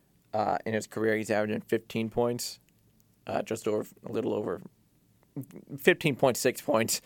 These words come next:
Um, I can see him being, like, a sixth man off the bench. Um, yeah, he, he's, he, he'll be a decent fit. I, I see the trade, I see this, uh, signing working out.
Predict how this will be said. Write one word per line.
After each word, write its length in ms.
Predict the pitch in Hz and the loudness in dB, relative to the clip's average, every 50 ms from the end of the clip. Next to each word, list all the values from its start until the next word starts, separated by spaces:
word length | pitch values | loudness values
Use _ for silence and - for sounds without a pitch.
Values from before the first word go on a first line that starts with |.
| - - - - - - - - - _ - - | -12 -20 -20 -20 -20 -20 -20 -20 -20 _ -8 0
Um, 560 | - 131 113 113 107 98 98 101 98 101 - - _ _ _ _ _ _ _ _ _ _ _ _ _ _ _ _ _ _ _ _ _ - | 4 4 6 6 8 6 6 4 4 0 -6 -12 _ _ _ _ _ _ _ _ _ _ _ _ _ _ _ _ _ _ _ _ _ 2
I 80 | 139 | 2
can 80 | 135 131 | 2 2
see 160 | 139 160 147 | 2 0 2
him 80 | 127 113 | 2 2
being, 180 | 117 117 113 | 2 2 2
like, 160 | 104 90 - | 2 0 0
a 40 | - | -2
sixth 240 | - - 104 - - | -4 -4 -4 -4 -4
man 160 | 104 95 98 | -4 -4 -4
off 100 | - - | -4 -6
the 60 | - | -6
bench. 460 | - - 80 82 - 233 - - - - _ _ _ _ _ _ _ _ _ - | -2 0 0 0 0 -2 -6 -10 -12 -14 _ _ _ _ _ _ _ _ _ 0
Um, 500 | 98 87 73 64 62 57 57 57 - - _ _ _ _ _ _ _ _ _ _ _ _ _ _ _ _ _ _ _ _ _ _ _ _ _ _ _ _ _ _ _ _ _ _ _ _ _ _ _ - 120 101 - - 107 120 117 101 - - - - - 123 127 113 85 90 | 2 2 2 2 2 0 -2 -4 -8 -16 _ _ _ _ _ _ _ _ _ _ _ _ _ _ _ _ _ _ _ _ _ _ _ _ _ _ _ _ _ _ _ _ _ _ _ _ _ _ _ -14 -14 -14 -12 -12 -12 -12 -12 -14 -16 -18 -16 -14 -12 -12 -12 -10 -8 -2
yeah, 300 | 113 127 110 82 78 - - - | 0 2 2 2 0 -2 -4 -4
he, 100 | 123 - | -6 -4
he's, 560 | - 127 127 127 - 123 143 151 151 143 135 - | -4 -4 -4 -4 -2 -2 0 0 -2 -2 -4 -6
he, 160 | - 165 170 - - | -4 -4 -4 -2 0
he'll 180 | 151 175 165 | 2 2 2
be 160 | 143 143 147 131 | 2 4 4 4
a 60 | 117 | 4
decent 320 | 110 127 117 - 175 196 | 4 0 -2 -2 -4 -4
fit. 260 | - - 78 76 - _ _ _ - | -2 0 0 0 -2 _ _ _ -2
I, 140 | - 120 - | 0 0 2
I 120 | - 123 120 | 4 2 2
see 180 | - - 131 | 2 0 -2
the 80 | 120 110 | -2 0
trade, 280 | - - 110 104 - - - | 2 2 2 2 2 0 -2
I 120 | 113 110 | -2 0
see 180 | - - 117 117 | 0 0 0 2
this, 220 | 110 107 - - | 2 2 0 0
uh, 100 | 101 98 | -4 -4
signing 380 | - - - 92 87 - - - | -2 0 0 0 0 0 -2 0
working 340 | 92 98 - - 98 101 | -2 -2 -2 -2 -4 -2
out. 280 | 104 101 104 110 - | 0 2 2 2 0